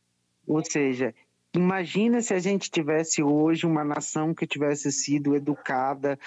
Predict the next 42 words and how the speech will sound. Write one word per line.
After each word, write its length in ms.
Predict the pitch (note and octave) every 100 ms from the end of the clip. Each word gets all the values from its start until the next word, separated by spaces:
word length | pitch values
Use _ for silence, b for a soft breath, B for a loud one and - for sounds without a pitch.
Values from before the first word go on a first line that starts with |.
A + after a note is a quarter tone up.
| B B
há 360 | C3 B2+ B2+
quarenta 520 | B2 D#3 C#3 D#3 F3 D#3+
anos 300 | D#3 D#3 C#3+
atrás 500 | C#3 - C3+ C#3 -
com 120 | D3
o 20 |
ensino 380 | C#3 - C#3+ C#3+
básico, 500 | B2+ A#2+ B2+ - D3
e 40 |
a 40 | B2+
gente 320 | C3+ C3 -
tivesse 420 | C3 B2+ B2+ -
as 140 | B2+
avós 560 | B2+ B2+ A#2+ C3 D3 B2
e 60 | C3
os 160 | B2
avós 500 | C3 B2+ A#2+ B2 A#2+
em 100 | C3
casa 440 | A2+ A#2+ B2 A#2 B2+
e 20 |
os 140 | A#2+
pais 400 | - A#2+ C3 A#2+
e 40 | B2+
as 200 | A#2+ A#2+
mães 440 | A#2 B2+ C3 - B B _
com 200 | C3+ C#3+
capacidade 840 | - D3 C#3 C3 C3 B2+ B2+ B2
pra 160 | - B2+
ajudar 420 | B2 B2+ A#2 B2
os 140 | B2
seus 280 | - A#2 A#2
filhos 460 | - A#2+ A#2+ B2 A#2
na 160 | B2
hora 240 | A#2+ B2 B2
de 140 | A#2+
resolver 460 | B2 A#2+ B2 A2+ A#2+
os 120 | A#2+
seus 260 | C3+ A#2+ A#2
deveres 720 | B2 A#2 A#2 A#2+ A#2+ B2 A#2+
ali 240 | A#2 A#2+
no 180 | A#2 A#2+
ensino 560 | A2+ - A#2+ A#2 A2